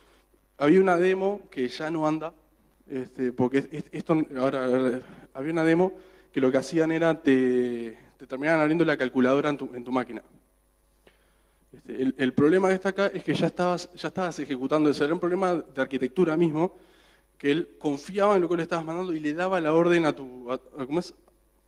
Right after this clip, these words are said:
A tu, a tu, a la aplicación. Esto lo reportaron el veinte de marzo.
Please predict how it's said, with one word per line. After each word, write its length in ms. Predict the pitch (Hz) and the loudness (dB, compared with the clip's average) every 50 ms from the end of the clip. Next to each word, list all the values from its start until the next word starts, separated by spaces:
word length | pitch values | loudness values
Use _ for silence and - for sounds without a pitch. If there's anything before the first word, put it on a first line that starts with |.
| _ _ _ _ _ _ _ _ _ - | _ _ _ _ _ _ _ _ _ -14
A 120 | 139 139 | -12 -8
tu, 160 | - 143 139 - | -6 -6 -4 -4
a 100 | 143 131 | -6 -6
tu, 80 | 135 131 | -4 -4
a 160 | 127 127 123 | -4 -4 -4
la 80 | 123 | -4
aplicación. 500 | 123 - 131 127 127 123 - 143 135 120 - - - - - - - - _ _ _ _ _ _ _ _ _ _ _ _ _ _ | -8 -8 -10 -10 -10 -10 -10 -10 -10 -10 -8 -6 -6 -6 -6 -8 -12 -18 _ _ _ _ _ _ _ _ _ _ _ _ _ _
Esto 240 | - 196 208 - 220 | -8 -8 -4 0 2
lo 80 | 190 185 | 2 2
reportaron 380 | 175 160 160 160 175 170 170 165 | 2 2 2 2 2 2 0 0
el 100 | 156 147 | -2 -2
veinte 200 | 160 160 156 151 | -4 -4 -4 -6
de 80 | 147 | -6
marzo. 340 | 139 139 135 123 - - - | -4 -4 -4 -6 -6 -12 -20